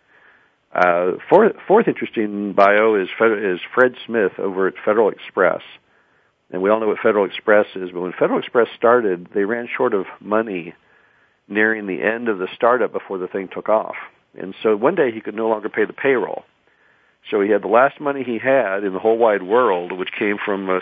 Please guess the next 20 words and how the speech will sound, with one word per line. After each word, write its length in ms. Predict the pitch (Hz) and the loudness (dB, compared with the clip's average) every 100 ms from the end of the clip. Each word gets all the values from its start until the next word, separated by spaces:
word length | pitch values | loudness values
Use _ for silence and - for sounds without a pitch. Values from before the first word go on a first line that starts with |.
| - | 2
series 240 | 104 104 | 2 2
of 100 | 95 | 0
loans 460 | 98 95 98 101 101 | 2 4 4 0 -6
from 160 | - | -6
different 300 | 92 98 87 | -4 -4 -6
private 240 | - 95 92 | 2 2 2
equity 260 | 92 - | 0 -4
groups, 340 | 85 85 85 - - _ - - - _ - | -4 -2 -2 -4 -20 _ -20 -20 -20 _ -4
but 100 | 107 | -4
he 60 | |
could 160 | - 131 | 0 2
not 160 | 123 | 2
pay 100 | - | 2
his 80 | 113 - | -2 0
payroll. 440 | 131 117 92 - - - | 2 2 2 -4 -10 -10
So 80 | - | -2
he 60 | 95 | -2
had 100 | 90 | 0
two 120 | 185 | -4
choices. 460 | 190 202 190 - - | 0 0 0 -2 -14